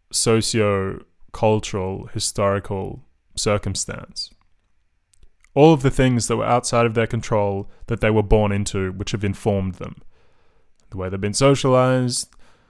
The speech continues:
the politics of their time, the politics of their parents, the politics of their community, their education,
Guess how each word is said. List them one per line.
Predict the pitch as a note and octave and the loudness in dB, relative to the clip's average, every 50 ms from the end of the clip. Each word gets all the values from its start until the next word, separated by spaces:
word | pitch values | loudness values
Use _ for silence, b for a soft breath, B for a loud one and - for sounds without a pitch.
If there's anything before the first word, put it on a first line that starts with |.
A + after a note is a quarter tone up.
| b b b b b - - | b b b b b -20 -18
the | - - | -16 -8
politics | - - A#2 A#2 B2 B2+ - - A#2+ - - | -2 0 2 4 2 2 2 -2 -4 -4 -4
of | A2+ | -2
their | A2 A#2 A2+ | 0 0 0
time, | A2+ - A#2+ A#2 A#2 A#2 A#2 A2+ A2+ | 2 2 2 2 2 2 2 2 0
the | A2 G#2 | 0 0
politics | - - G#2 G2+ G2 - G#2+ G2 - - | 0 0 0 0 -2 -4 -8 -10 -10 -10
of | G2 | -8
their | G2 F#2+ | -8 -6
parents, | F#2 - C#3 D3 D3 C#3+ C#3 C#3 C3+ - | 0 4 6 6 6 6 6 4 0 -2
the | - | -4
politics | G2+ - G2+ G2+ G2 - G#2 F#2+ - - | -4 -2 0 -2 -2 -4 -6 -10 -10 -10
of | F#2+ | -8
their | G2 F#2+ | -8 -8
community, | - - A2 B2 C3+ C3+ B2+ B2 A#2+ A#2 A#2 | -6 -4 -2 0 0 2 2 2 2 0 0
their | G2+ G2+ F#2+ G2+ G#2 | 0 -2 -2 -4 -4
education, | - G#2 G2+ G#2 G2+ - C3+ C3 B2 A#2+ - - A2 G#2+ G#2 G2+ G2+ | -4 -4 -4 -4 -4 0 2 2 2 2 0 0 -2 0 0 -2 -4